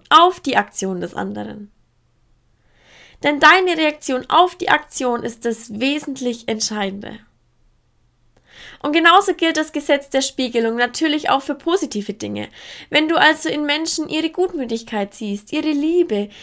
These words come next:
ihr offenes Herz oder was auch immer, dann liegt das auch nur daran, dass ein Teil in dir genau das auch in sich trägt und gesehen und gehört werden will. Also ihr Lieben, achtet einfach mal darauf,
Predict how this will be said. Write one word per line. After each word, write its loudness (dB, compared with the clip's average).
ihr 2
offenes -2
Herz 4
oder 0
was 0
auch 0
immer, -2
dann 2
liegt 2
das -2
auch 2
nur -2
daran, 2
dass -2
ein 0
Teil 2
in -2
dir 4
genau 2
das 0
auch 2
in 0
sich -6
trägt -2
und -2
gesehen 0
und -6
gehört 2
werden -4
will. -8
Also 6
ihr 2
Lieben, -6
achtet 2
einfach 2
mal 2
darauf, 2